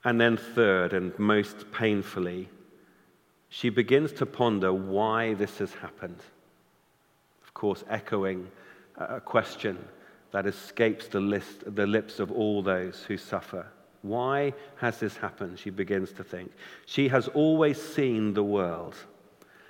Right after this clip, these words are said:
and she's always seen herself primarily through the eyes of faith, and through the eyes of faith in Israel's covenant God.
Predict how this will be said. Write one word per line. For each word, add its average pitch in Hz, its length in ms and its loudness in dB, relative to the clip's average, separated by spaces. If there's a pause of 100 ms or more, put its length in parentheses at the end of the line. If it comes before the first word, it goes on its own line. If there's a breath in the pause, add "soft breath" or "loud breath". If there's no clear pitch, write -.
(120 loud breath)
and 113 140 0
she's 117 200 0
always 147 420 4
seen 135 240 2
herself 107 640 -4 (320 loud breath)
primarily 120 1160 2 (500 loud breath)
through 143 320 4
the 143 180 0
eyes 104 680 0 (280)
of 117 140 2
faith, - 760 -4 (800 loud breath)
and 113 140 -2
through 135 160 0
the 127 80 2
eyes 113 280 2
of 104 120 0
faith 127 500 2
in 117 220 0
Israel's 123 720 2
covenant 113 520 0
God. 85 380 -2